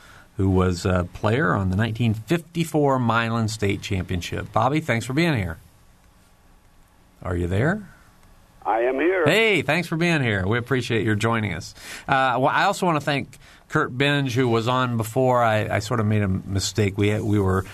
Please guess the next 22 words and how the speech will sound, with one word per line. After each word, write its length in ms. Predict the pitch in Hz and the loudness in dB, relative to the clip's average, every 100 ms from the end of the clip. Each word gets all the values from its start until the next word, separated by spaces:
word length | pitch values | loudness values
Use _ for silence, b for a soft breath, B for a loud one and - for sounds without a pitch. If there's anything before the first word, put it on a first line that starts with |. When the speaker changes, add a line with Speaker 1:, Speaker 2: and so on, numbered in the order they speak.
| B B B | B B B
Speaker 1:
having, 380 | 113 107 98 92 | 0 0 0 0
uh, 180 | 90 90 | 0 0
one, 320 | 101 127 117 | 0 0 0
with 160 | 110 | 0
one 160 | 170 160 | 0 2
line, 300 | 143 135 113 | 2 2 2
we 80 | 107 | 0
have 120 | 101 | 2
Bobby 320 | 113 117 113 | 2 2 2
on 200 | 107 104 | 2 2
now, 300 | 104 101 101 | 2 2 2
and 220 | 95 92 | 0 -2
Kurt 300 | - 107 107 | 0 0 0
is 340 | 104 95 92 - - | -2 -2 -2 -4 0
off. 400 | 120 110 110 110 | 2 2 -2 -8
But 140 | 104 | -6
Kurt 200 | 123 113 | -2 0
was 180 | 104 95 | -2 0
great 300 | 110 107 107 | 0 0 0
talking 280 | 101 95 95 | -2 0 0
about, 340 | 92 92 92 | 2 0 0
uh, 220 | 92 90 | 0 0